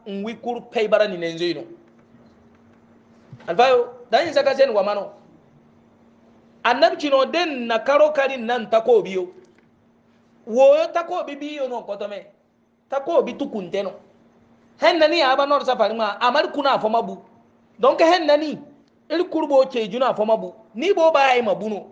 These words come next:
hay mo ba mabu. To il kurpe bara ni nenzo ino. Do mur kurpe goro ko chere wina. Da fo bu, wo ka huna di nga ka kan se ni gara kwe gari nkul ni nenzo ino. Il pe mari chiyo.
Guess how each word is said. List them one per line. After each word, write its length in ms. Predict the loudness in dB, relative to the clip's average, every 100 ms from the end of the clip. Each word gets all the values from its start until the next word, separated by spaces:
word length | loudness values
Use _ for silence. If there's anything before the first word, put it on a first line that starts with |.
| 0
hay 140 | 2
mo 200 | 4 4
ba 140 | 4
mabu. 400 | 0 0 -2 -6 -16 _ _ _ -2
To 280 | 0 0 -2
il 220 | -4 -4 -4
kurpe 420 | -8 0 0 4
bara 200 | 4 2
ni 120 | -2
nenzo 320 | -6 -8 -6
ino. 200 | -6 -6 -14 -20 _ _ _ _ _ _ _ 0
Do 100 | 2
mur 220 | 4 0
kurpe 380 | 0 -2 4 4
goro 200 | 4 -2
ko 220 | 0 2 2
chere 220 | 0 -4
wina. 360 | -4 -8 -10 -16 _ _ _ _ _
Da 240 | 2 4
fo 160 | 4 2
bu, 320 | 0 -10 -16 _
wo 180 | -4 -2
ka 220 | 2 2
huna 220 | 2 0 -4
di 100 | -6
nga 220 | -6 -6
ka 100 | -6
kan 240 | -4 -4 -4
se 80 | -8
ni 100 | -2
gara 320 | 0 2 2
kwe 160 | 2
gari 240 | 4 2 0
nkul 260 | -6 -10
ni 120 | -8 -8
nenzo 260 | -8 -8
ino. 180 | -8 -8 -14 -20 _ _ _ _ _ _
Il 120 | -6
pe 120 | 0 2
mari 180 | 0
chiyo. 320 | -4 -6 -4